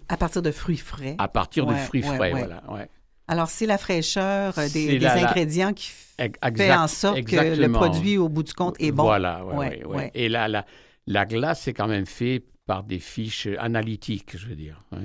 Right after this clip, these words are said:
Speaker 2: Donc, euh,
Speaker 1: Ça veut
Speaker 2: tant
Speaker 1: dire quoi, ça ?
Speaker 2: Une fiche analytique, ça veut dire qu'il faut tant de, de, de, de matière grasse dans la glace,
Speaker 1: Ah
Speaker 2: tant
Speaker 1: oui,
Speaker 2: de
Speaker 1: oui, oui.
Speaker 2: sucre, tant d'extrait sec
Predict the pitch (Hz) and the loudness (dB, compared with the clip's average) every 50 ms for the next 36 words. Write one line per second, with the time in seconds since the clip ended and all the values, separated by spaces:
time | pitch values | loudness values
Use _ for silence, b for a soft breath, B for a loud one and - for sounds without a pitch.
0 | 110 - 80 80 95 92 - 87 85 85 b b b b b b b b b - | -10 -10 -10 -10 -12 -10 -12 -12 -14 -14 b b b b b b b b b -2
1 | 170 165 156 165 160 160 - - 190 190 185 - - 185 180 113 104 - - - | 0 0 2 2 2 0 0 -2 -4 -4 -4 -6 -8 -4 -2 -2 -2 -2 -4 -4
2 | - 143 123 127 127 123 120 104 117 143 147 143 139 113 110 113 117 - - 107 | -2 -2 0 2 0 0 0 0 -2 -2 -2 0 -2 -2 -2 -2 -4 -6 -8 -10
3 | 110 113 117 - b b b b b b b b _ _ _ - 143 143 143 139 | -10 -10 -10 -10 b b b b b b b b _ _ _ 2 4 4 6 4
4 | 135 127 117 110 110 107 110 104 101 107 101 98 98 95 92 104 104 104 101 - | 4 4 2 4 4 4 4 4 4 2 2 2 2 0 0 0 0 0 0 0
5 | - 104 90 87 87 92 95 107 104 92 98 104 95 90 90 90 - 85 98 113 | 0 -2 -2 -2 -4 -4 -2 -2 -2 -2 -4 -4 -4 -4 -6 -6 -4 -2 -2 -2
6 | 127 135 139 135 - - b b b b _ - 180 - - 208 208 202 208 208 | -2 -4 -6 -8 -10 -16 b b b b _ 0 2 4 4 4 4 4 4 4
7 | 202 220 220 127 131 131 135 135 - - 90 - - - _ 123 120 131 127 117 | 2 2 2 2 2 2 0 -2 -4 -6 -8 -10 -12 -6 _ 0 0 0 0 0
8 | 123 120 - - - - 117 104 - - 113 110 117 120 - - | -2 -2 -4 -6 -6 -4 -4 -4 -4 -4 -4 -4 -4 -6 -8 -12